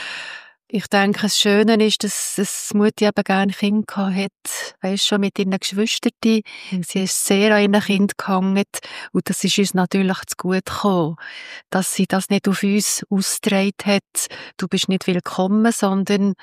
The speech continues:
Speaker 1: "Dich habe ich gern, weil du bist ein Kind und du bist herzig." So.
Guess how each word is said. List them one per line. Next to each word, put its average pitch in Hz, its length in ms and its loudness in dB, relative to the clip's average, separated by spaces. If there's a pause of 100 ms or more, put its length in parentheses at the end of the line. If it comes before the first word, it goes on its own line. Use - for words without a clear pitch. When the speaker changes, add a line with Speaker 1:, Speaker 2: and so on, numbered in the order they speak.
(640)
Speaker 1:
"Dich 202 220 2
habe 185 180 2
ich 185 80 0
gern, 180 500 0
weil 165 200 -2
du 175 100 -6
bist - 220 -4
ein - 180 -6
Kind 180 460 0
und 165 400 -4 (260)
du 165 100 -6
bist - 200 -4
herzig." 180 560 0 (800)
So. 170 520 -2